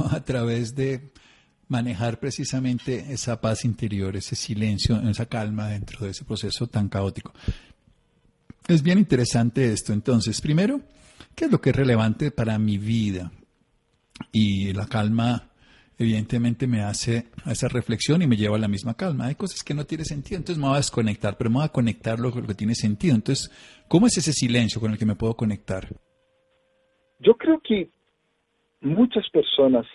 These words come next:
Speaker 2: saben cuando la tormenta viene, ¿verdad? Bueno, en Bogotá es difícil porque hay como cinco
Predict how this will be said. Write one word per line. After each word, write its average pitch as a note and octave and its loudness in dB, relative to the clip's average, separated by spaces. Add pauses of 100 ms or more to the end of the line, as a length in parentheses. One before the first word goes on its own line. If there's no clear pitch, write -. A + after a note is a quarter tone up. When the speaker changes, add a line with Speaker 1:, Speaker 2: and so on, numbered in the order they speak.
Speaker 2:
saben A#2 4
cuando A2 2
la G#2 4
tormenta F#2 -8
viene, - -12 (500)
¿verdad? - -14 (380)
Bueno, C#3 6
en B2+ 2
Bogotá D3 6
es G#3+ 2
difícil - -8
porque G#2+ -2
hay G2 0
como A#2+ -2 (140)
cinco C#3 -4